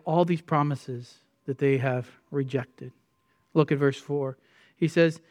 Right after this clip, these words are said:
"My kinsmen, the, the Jews, they are Israelites, to whom belongs the adoption as sons, the glory, the covenants,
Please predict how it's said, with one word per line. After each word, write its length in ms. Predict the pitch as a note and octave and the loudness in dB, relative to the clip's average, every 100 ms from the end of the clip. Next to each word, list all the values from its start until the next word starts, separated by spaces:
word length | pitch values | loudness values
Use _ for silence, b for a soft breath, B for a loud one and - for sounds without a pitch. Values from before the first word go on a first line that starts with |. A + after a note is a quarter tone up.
| b | b
"My 120 | D#3+ D#3 | -2 -2
kinsmen, 540 | - F3+ E3+ E3+ E3 | 0 0 0 0 0
the, 200 | D3+ C#3+ b b | 0 -2 b b
the 140 | E3 | -4
Jews, 440 | D#3 F3 F3+ F#3 | 0 4 4 4
they 120 | E3+ E3+ | 2 2
are 160 | D#3+ | 4
Israelites, 920 | G3+ F#3+ F3+ F#3+ F#3 G3 G3+ - - _ _ _ | 2 2 2 2 4 2 -4 -14 -20 _ _ _
to 100 | - | 2
whom 140 | G#3 G#3 | 4 6
belongs 380 | F#3+ F#3+ G3 F3+ | 6 4 2 2
the 80 | |
adoption 420 | F3 F3 F3 G#3 F#3+ | 4 4 2 -2 -2
as 140 | F3 | -4
sons, 420 | F#3 F3+ G3+ F#3 | -2 -2 -2 -4
the 80 | E3+ | 0
glory, 400 | E3+ F#3 G#3 G3+ | 2 2 2 0
the 80 | E3 | 0
covenants, 460 | A3 G#3 G3+ G#3 | 0 2 0 -4